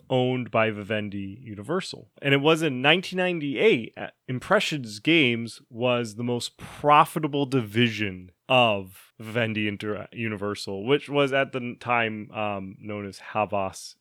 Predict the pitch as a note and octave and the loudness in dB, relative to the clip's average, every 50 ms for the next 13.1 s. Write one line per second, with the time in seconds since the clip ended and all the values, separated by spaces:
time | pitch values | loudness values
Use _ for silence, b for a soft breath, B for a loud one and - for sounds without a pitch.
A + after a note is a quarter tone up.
0 | _ _ _ _ - G#2+ G2+ - F#2+ F#2+ F#2 F#2 - _ - G2 F#2+ F#2+ _ _ | _ _ _ _ -16 -14 -10 -8 -6 -6 -6 -8 -10 _ -18 -18 -18 -18 _ _
1 | _ _ C3+ A#2 A2 A2+ G#2+ G#2 G#2 G2 G#2+ G#2+ G#2 G#2 G2 _ _ - - - | _ _ -12 -6 -4 -2 -2 -2 -2 -4 -4 -4 -4 -6 -8 _ _ -12 -6 -4
2 | C#3 C3 B2+ A#2 A2+ A2 A2 G#2+ G#2 G#2 G2+ G2+ G2 G2 G2 G2 F#2+ F#2+ F#2 F#2+ | -2 -2 -2 -2 -4 -4 -4 -4 -4 -4 -4 -4 -4 -4 -4 -4 -6 -8 -10 -10
3 | F#2+ G2 G2+ - - - - G#2+ G#2 G2 G#2 - - G#2+ - - _ _ - A#2+ | -10 -10 -10 -10 -12 -8 -6 -6 -6 -6 -8 -10 -14 -18 -18 -18 _ _ -4 0
4 | G#2+ A#2 A2+ G#2+ G#2+ - - - - _ - A#2 G#2+ A2+ A#2 A#2 B2 A#2 G#2 F#2+ | 2 2 2 2 -2 -6 -12 -16 -16 _ -8 -4 0 0 2 4 4 2 2 0
5 | - - - A2+ G#2 - - - - E3+ F#3+ E3 D#3+ A#2 G#2 G2 G2+ G2+ - G#2 | -4 -8 -12 -12 -12 -10 -12 -10 -8 -6 -4 -2 -2 -2 -4 -6 -8 -8 -10 -8
6 | F2+ G2 F#2+ F2 - F#2 F#2 G2 G2+ - _ _ _ _ _ - A#2 G2 - _ | -6 -6 -8 -6 -8 -10 -12 -12 -14 -16 _ _ _ _ _ -12 -12 -12 -10 _
7 | G#2+ G2+ F2+ F#2 F2+ F2+ F2+ F#2 - G#2 - F2+ F2 F2 F#2 - - - _ - | -6 -6 -6 -6 -8 -8 -10 -10 -14 -14 -14 -16 -16 -16 -16 -18 -20 -20 _ -20
8 | _ _ _ _ _ - B2+ - D#3 D#3 E3+ - - E3 E3+ G#3+ G3+ G#3 G3+ F#3+ | _ _ _ _ _ -18 -14 -14 -14 -14 -12 -10 -8 -6 -6 -6 -6 -6 -8 -8
9 | - - - F3 E3+ D#3 C#3+ C#3 B2+ C#3+ C#3 B2 G2 - - G2+ F#2+ F#2 F#2 - | -6 -2 -2 -2 0 0 -2 -4 -2 -2 -4 -4 -6 -8 -6 -6 -4 -4 -6 -8
10 | - _ - G#2+ A2 G#2+ G2+ - - - A2+ A2 G#2 F#2+ G#2 G2 F2+ G2 F#2+ F#2+ | -12 _ -14 -10 -10 -10 -10 -8 -8 -8 -8 -6 -6 -6 -6 -6 -6 -8 -10 -10
11 | F#2 F#2+ F#2 F#2 F#2 F#2 F#2 F#2 - - - _ _ - D3 D3 C#3+ C#3 B2+ A2+ | -10 -10 -10 -10 -10 -12 -14 -14 -16 -18 -20 _ _ 6 8 8 8 8 4 -2
12 | - G2 G2+ A#2+ A#2 A2 G#2 G#2 G2+ G2 F#2+ G2 G#2 _ _ _ _ - - A#2 | -8 -6 0 2 4 4 4 4 2 0 -2 -6 -10 _ _ _ _ -4 -4 -4
13 | G#2 | -4